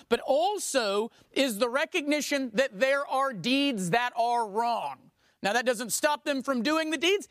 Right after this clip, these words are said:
It doesn't even stop them from talking about how great the deeds are or telling you that you should think the deeds are great. But there is written in the human heart this recognition that things are wrong, that there are wrong, evil deeds, and that doing such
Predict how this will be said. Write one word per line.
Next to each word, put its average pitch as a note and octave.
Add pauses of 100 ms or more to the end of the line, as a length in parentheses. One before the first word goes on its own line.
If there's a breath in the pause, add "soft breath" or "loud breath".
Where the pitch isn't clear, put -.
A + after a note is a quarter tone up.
(160 soft breath)
It F#4+
doesn't D#4
even D#4+
stop D#4+
them D#4+
from D#4+
talking D#4
about E4
how D4+
great C#4+
the E4
deeds D4
are E4+ (160 soft breath)
or D#4
telling F4+
you F#4+
that F#4
you G#4
should E4+
think C4
the A3+
deeds F3
are F3
great. F3 (320 loud breath)
But B3+
there E4+
is E4
written F4
in F4+
the F4+
human E4
heart C4+
this D4
recognition D4 (220 loud breath)
that B3
things E4+ (100)
are C#4 (180 soft breath)
wrong, B3+
that F#3
there C#4+
are C4
wrong, D#4
evil D#4+ (240 soft breath)
deeds, E4+
and E4
that C4+
doing G4+
such E4+